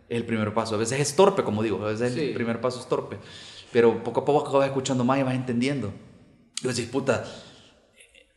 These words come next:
Speaker 1: no sé, a-, eh, pareciera que es una sociedad que uno no conoce como hombre, ¿verdad?". Es, es,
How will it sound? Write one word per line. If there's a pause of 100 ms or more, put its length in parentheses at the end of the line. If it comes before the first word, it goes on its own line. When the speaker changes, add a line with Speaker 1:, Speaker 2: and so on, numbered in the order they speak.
(160)
Speaker 1:
no
sé,
a-,
eh,
pareciera
que
es
una
sociedad
que
uno
no
conoce
como
hombre,
¿verdad?".
Es,
es,